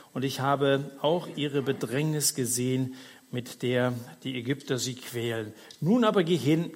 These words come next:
ich will dich zum Pharao senden, damit du mein Volk, die Söhne Israel, aus Ägypten herausführst. Jetzt müsste für Mose doch eigentlich die Wüste blühen.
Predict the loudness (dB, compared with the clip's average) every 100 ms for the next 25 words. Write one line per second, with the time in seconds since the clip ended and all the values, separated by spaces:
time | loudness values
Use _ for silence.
0 | -2 -2 0 4 4 4 -2 0 -2 -2
1 | -4 -4 0 -2 0 -2 0 0 -2 -4
2 | -2 -2 -2 -4 -2 0 -2 -2 -2 -2
3 | -2 -8 -4 -4 -4 -6 -4 -4 -4 -6
4 | -8 -10 -18 -18 -20 _ -2 -2 -4 -6
5 | -6 -10 -8 -10 -6 -8 -8 -8 -8 -10
6 | -14 -16 -12 -12 -10 -10 -10 -14 _ _
7 | _ _ _ _ _ -20 -18 -16 4 4
8 | 4 4 6 6 2 4 4 6 4 4
9 | 4 2 2 -2 0 -4 -4 -6 -4 -4
10 | -4 -4 -6 -4 -2 -2 -4